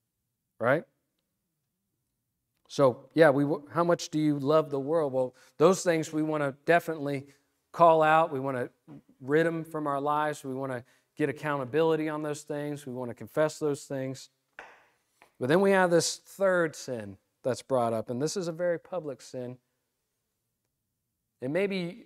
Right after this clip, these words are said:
it's, it's an, it's an easier sin for us to talk about, the pride of life, right? Most people are, are okay with admitting that they can be prideful at times, right? That's, that's an easy one to,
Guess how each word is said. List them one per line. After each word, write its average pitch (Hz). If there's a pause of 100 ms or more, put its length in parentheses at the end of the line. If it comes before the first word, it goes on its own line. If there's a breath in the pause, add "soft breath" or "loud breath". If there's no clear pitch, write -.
it's, 147
it's 131
an, 147
it's -
an 143
easier 165
sin 139
for 131
us 123
to 113
talk 156
about, 113
the 107
pride 143
of 113
life, 123 (300)
right? 120 (400)
Most 170
people 160
are, 131 (460)
are 139
okay 151
with 139
admitting 123
that 113
they 117
can 113
be 107
prideful 110
at -
times, 90 (840)
right? 143 (560)
That's, - (320)
that's 185
an 139
easy 127
one 120
to, 113